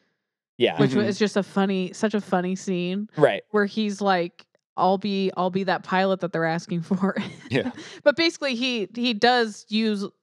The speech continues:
Speaker 2: force
Speaker 1: Yeah.
Speaker 2: to apprehend
Speaker 1: Magnum.
Speaker 2: these people. Magnum force, yeah.
Speaker 1: <laughs>
Speaker 2: Um,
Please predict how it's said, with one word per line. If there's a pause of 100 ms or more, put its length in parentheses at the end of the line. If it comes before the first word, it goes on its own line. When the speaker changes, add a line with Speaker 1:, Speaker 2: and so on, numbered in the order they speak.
(300)
Speaker 2:
force
Speaker 1:
Yeah.
Speaker 2:
to
apprehend
Speaker 1:
Magnum.
Speaker 2:
these
people. (560)
Magnum
force,
yeah. (200)
Speaker 1:
<laughs>
Speaker 2:
Um,